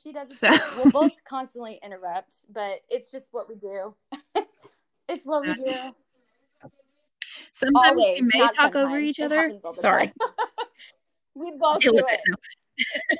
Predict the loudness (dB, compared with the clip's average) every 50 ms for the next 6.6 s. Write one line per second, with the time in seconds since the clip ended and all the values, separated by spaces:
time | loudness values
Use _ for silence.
0 | -2 -4 -4 -2 _ -2 -2 -2 _ _ _ _ -20 -20 -20 -20 -20 -20 _ _
1 | -16 -16 _ _ _ _ _ _ _ _ _ _ -6 -6 -6 -6 -16 -20 0 4
2 | 4 4 4 _ _ -20 -20 _ _ -20 0 _ 2 2 4 6 6 6 6 6
3 | 6 6 6 6 4 2 -4 -2 0 0 0 0 2 0 0 2 0 0 2 0
4 | 0 0 0 0 0 2 2 2 0 0 0 -4 -2 -2 -2 -2 0 0 2 4
5 | 4 4 4 4 4 2 2 0 0 -2 0 0 0 0 2 2 2 2 2 2
6 | 0 0 -2 -4 0 0 0 2 2 0 -2